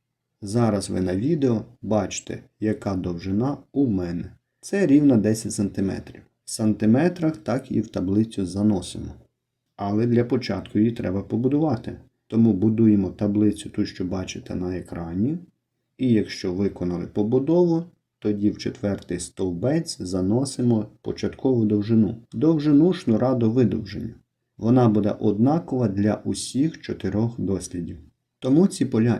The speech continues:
і об'єднані в одну клітинку. Наступне. Підвісьте до шнура тягарець масою сто грам. І четверте.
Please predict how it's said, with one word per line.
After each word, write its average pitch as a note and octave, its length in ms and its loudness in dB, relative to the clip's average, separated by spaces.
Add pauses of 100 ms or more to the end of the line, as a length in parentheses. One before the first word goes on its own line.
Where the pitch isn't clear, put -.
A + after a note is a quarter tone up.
і C#3 120 0
об'єднані F#2+ 800 0 (180)
в F#2+ 80 -8
одну G2 260 -2
клітинку. - 640 -8 (720)
Наступне. B2+ 640 0 (300)
Підвісьте B2+ 680 4
до G#2 160 0
шнура B2+ 500 0
тягарець G#2+ 720 -4
масою G#2+ 540 0
сто - 240 -4
грам. G2+ 340 -4 (260)
І A#2 100 0
четверте. B2 680 -2